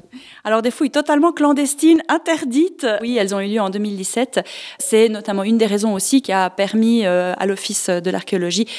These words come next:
de réinvestir, euh, la grotte et vraiment d'y mener des fouilles vraiment, euh, approfondies.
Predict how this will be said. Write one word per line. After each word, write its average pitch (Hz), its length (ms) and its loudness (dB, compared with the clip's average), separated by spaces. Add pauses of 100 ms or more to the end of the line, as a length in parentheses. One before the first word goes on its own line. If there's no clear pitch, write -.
(180)
de 202 120 2
réinvestir, 233 760 0
euh, 196 140 4
la 185 140 0
grotte 202 260 0
et 190 80 4
vraiment 196 300 0
d'y 190 140 -2
mener 180 260 0
des 175 140 2
fouilles 175 340 -2
vraiment, 175 420 2
euh, 160 220 0 (160)
approfondies. 190 500 -4